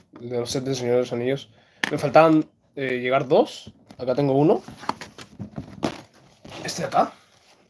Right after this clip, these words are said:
No pensé que me iba a llegar tan rápido, pero llegó. Y con eso completo todos los sets que vienen los catorce, los tres enanos. Y Bilbo, no,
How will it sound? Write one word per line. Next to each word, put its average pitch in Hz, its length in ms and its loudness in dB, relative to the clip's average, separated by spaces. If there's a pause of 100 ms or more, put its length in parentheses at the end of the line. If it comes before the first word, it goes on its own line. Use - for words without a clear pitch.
(280)
No 175 100 2
pensé 262 220 6
que 240 80 0
me 233 60 6
iba 214 60 8
a - 20 6
llegar 160 180 2
tan 160 140 -2
rápido, 190 360 2
pero 120 140 -12
llegó. 131 340 -8 (540)
Y 165 80 -4
con 175 160 4
eso 196 220 6
completo 185 360 2
todos 202 140 6
los 170 140 2
sets 190 180 0
que 170 100 -2
vienen 175 280 2
los 151 160 0
catorce, 151 520 2 (120)
los 135 160 -6
tres 170 220 4
enanos. 151 440 2 (480)
Y 170 100 4
Bilbo, 170 360 6
no, 175 140 0